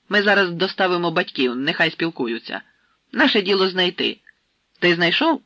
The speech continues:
Молодець, не прогав». Володимир вимкнув радіотелефон і задоволено потягнувся в кріслі качалці, яке виділив йому господар квартири, встановивши біля вікна. «А цікаво, чого це вони сьогодні всі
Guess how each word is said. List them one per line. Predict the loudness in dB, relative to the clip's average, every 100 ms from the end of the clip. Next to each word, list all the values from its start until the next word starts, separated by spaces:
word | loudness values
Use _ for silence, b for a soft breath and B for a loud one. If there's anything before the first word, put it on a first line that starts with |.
| -4
Молодець, | 0 2 2 0 -2 -10 _
не | -4 -2 0
прогав». | 0 0 -2 -4 _ _ _ _ _ _ _ _
Володимир | -6 -2 -2 -2 -4 -4 -10 _ -8
вимкнув | -4 -4 -4 -8 -8 -6
радіотелефон | -4 -2 -4 -6 -6 -6 -6 -6 -6 B B B B B
і | -6 -2
задоволено | -2 -2 -2 -4 -4 -6
потягнувся | -6 -4 -6 -6 -8 -6 -8
в |
кріслі | -6 -6 -4 -6
качалці, | -8 -8 -6 -8 -10 -12 -10
яке | -8 -6 -6
виділив | -4 -2 -2 -2 -4
йому | -6 -8
господар | -10 -12 -10 -8 -8
квартири, | -6 -8 -8 -8 -6 -8 B B B
встановивши | -6 -4 -2 -2 -2 -4
біля | -4 -4 -4
вікна. | -6 -10 -12 -12 _ _ _ _ _ _ _ _ -10
«А | -8
цікаво, | -8 -10 -8 -6 -8
чого | -8 -10
це | -8
вони | -6 -6
сьогодні | -6 -6 -6 -6
всі | -6 -6 -6